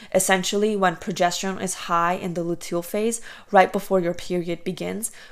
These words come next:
women have a greater tendency to perceive fearful expressions as more intense and respond faster to sad and angry situations.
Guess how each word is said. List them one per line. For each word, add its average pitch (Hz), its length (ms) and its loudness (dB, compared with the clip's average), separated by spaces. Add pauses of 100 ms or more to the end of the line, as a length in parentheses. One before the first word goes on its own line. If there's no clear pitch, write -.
women 208 260 2
have 262 140 -4
a 277 80 4
greater 185 360 2
tendency 190 680 -6
to - 100 -2
perceive 226 560 0 (280)
fearful 208 640 0
expressions 202 680 -2
as 180 200 0
more 175 180 -2
intense 170 640 -8
and 170 160 -6
respond 180 380 0
faster 175 520 0
to 175 160 -6
sad 170 340 -2
and 175 200 -8
angry 165 300 -6
situations. - 720 -6